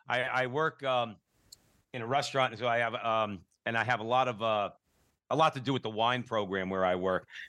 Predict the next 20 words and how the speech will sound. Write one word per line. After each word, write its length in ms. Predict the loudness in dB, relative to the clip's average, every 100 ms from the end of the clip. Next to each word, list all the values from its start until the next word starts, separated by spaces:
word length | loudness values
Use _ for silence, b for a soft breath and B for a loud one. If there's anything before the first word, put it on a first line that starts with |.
| B _
And, 160 | -2 0
and 240 | 0 2
every 180 | 2 0
time, 240 | 0 0 0
like, 200 | -2 0
I 60 |
see 180 | -2 -2
a 60 | 2
bottle 360 | 4 4 2
of 100 | -2
Dom 240 | 0 0 2
Perignon, 640 | 0 0 0 0 0 0 B B B
like, 200 | -2 0
<laughs> 0 |
I, 160 | -2 -2 0
I 80 | 0
think 300 | 0 -2 -2
in 80 |
my 100 | -2
mind, 200 | 2 0